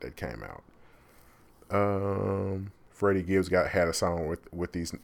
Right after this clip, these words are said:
dudes called The Colleagues, called Rolex. That was pretty cool. Besides that, let me see if I can look up what comes out this week. If anything besides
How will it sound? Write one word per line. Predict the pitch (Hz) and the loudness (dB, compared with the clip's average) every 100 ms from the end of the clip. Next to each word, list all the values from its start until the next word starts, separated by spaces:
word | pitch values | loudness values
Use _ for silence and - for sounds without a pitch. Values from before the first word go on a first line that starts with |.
| 92 | -4
dudes | 101 90 | -2 -2
called | - 101 90 | 2 4 4
The | 80 | 2
Colleagues, | - 85 92 78 73 - | 0 2 2 0 -6 -12
called | - 67 71 | -6 -4 -4
Rolex. | 76 87 80 60 - | -8 -6 -6 -8 -6
That | - 71 | -4 -4
was | 80 | -6
pretty | - - | -10 -12
cool. | - 50 50 - - - - - _ _ - | -12 -12 -12 -18 -20 -20 -20 -20 _ _ -14
Besides | - - - - | -12 -10 -8 -8
that, | - 67 - | -6 -8 -12
let | - | -12
me | 82 | -8
see | - | -6
if | - - | 0 4
I | |
can | - - | 6 4
look | - | -2
up | - - | -6 -2
what | - | 2
comes | - - | 2 0
out | - - | -2 -4
this | - - | -6 -6
week. | - - - - - - - - - - - - - - - - - - - - - - - - - - - - - - - | -8 -10 -10 -12 -12 -14 -14 -14 -14 -16 -14 -16 -16 -18 -16 -18 -16 -18 -18 -18 -18 -20 -18 -20 -18 -20 -18 -18 -18 -16 -12
If | - - | -10 -10
anything | 52 - - 53 | -10 -10 -12 -12
besides | 55 - 58 57 57 55 53 - - | -8 -6 -6 -6 -8 -12 -12 -10 -10